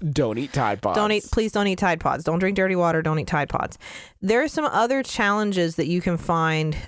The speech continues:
Speaker 2: Uh, s-, a lot of these are on YouTube because if you're gonna do these things, why not show your friends and all of the internet as well? Um,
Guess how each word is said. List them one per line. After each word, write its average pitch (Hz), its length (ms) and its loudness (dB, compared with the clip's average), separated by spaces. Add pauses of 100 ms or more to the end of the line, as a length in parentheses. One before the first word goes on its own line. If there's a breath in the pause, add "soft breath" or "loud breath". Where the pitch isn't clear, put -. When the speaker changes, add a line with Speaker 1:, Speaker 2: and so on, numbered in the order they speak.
(120)
Speaker 2:
Uh, 165 140 4
s-, - 180 -4 (320)
a 214 100 2
lot 247 240 4
of 247 160 0
these 202 240 0
are 175 120 4
on 160 160 0
YouTube 156 500 0
because 151 540 -2 (720)
if 151 160 0
you're 156 100 0
gonna 165 160 2
do 190 140 2
these 185 180 0
things, 165 280 -2
why 151 100 2
not 147 180 -2
show - 120 -4
your 156 160 0
friends 143 480 -2 (480 loud breath)
and 143 120 0
all 156 240 2
of 147 120 -2
the 156 160 2
internet 127 480 -2
as 139 180 -2
well? 151 380 0 (440 loud breath)
Um, 156 380 0